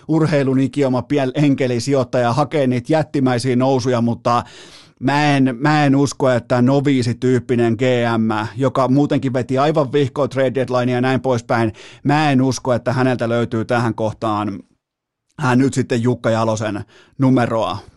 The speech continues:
Mut ihan, ihan mukava nähdä. Ja kuka se tekeekään päätöksen. Mä en edes tiedä, onko Bill Zitolla kohta enää töitä, joten, joten tota, tuntuu, että siellä on muutenkin tuulista, kun on Brunette ja Zitoa ja en, en tiedä, ketä on nyt sitten pyörö,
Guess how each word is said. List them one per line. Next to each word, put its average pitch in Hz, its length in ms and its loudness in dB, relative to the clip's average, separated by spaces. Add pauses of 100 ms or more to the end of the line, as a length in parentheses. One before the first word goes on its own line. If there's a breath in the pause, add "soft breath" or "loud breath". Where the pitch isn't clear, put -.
(680)
Mut 165 280 -2
ihan, 170 280 2
ihan 170 200 2
mukava 147 320 0
nähdä. 127 320 0 (280 loud breath)
Ja 147 180 2
kuka 156 180 0
se 165 120 2
tekeekään 139 420 0
päätöksen. 127 420 -2
Mä 127 120 0
en 139 60 0
edes 139 120 -2
tiedä, 147 180 0
onko 151 160 0
Bill 160 220 -2
Zitolla 180 300 2
kohta 123 280 0
enää 113 180 0
töitä, 113 300 0
joten, 110 420 -2 (300 loud breath)
joten 120 220 -4
tota, 120 220 -4
tuntuu, 139 280 0
että 127 80 -2
siellä 147 140 0
on 151 60 2
muutenkin 147 380 0
tuulista, 127 340 -2
kun 127 140 -2
on 135 80 2
Brunette 131 400 -2
ja 120 100 -2
Zitoa 123 420 0
ja 117 240 0 (960 loud breath)
en, 165 160 0
en 151 140 2
tiedä, 160 200 0
ketä 180 280 -2
on 151 80 2
nyt 143 100 0
sitten 160 260 -4
pyörö, 139 260 2